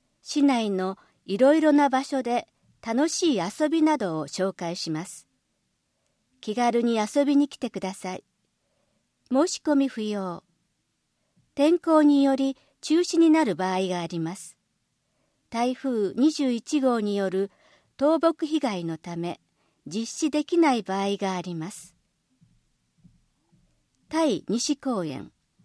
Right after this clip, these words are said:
二日金曜日、午前十時三十分から十一時。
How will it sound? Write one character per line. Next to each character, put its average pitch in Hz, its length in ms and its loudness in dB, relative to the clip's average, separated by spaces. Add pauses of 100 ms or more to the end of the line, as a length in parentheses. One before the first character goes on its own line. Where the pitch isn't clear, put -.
(160)
二 - 320 -12
日 285 160 2
金 277 360 2
曜 233 200 -2
日、 170 240 -8 (320)
午 311 180 0
前 247 220 0
十 294 220 0
時 247 160 -8
三 285 280 0
十 294 140 -4
分 214 340 -10
か 202 180 -10
ら 180 180 -6 (140)
十 214 180 -4
一 202 280 -10
時。 - 220 -18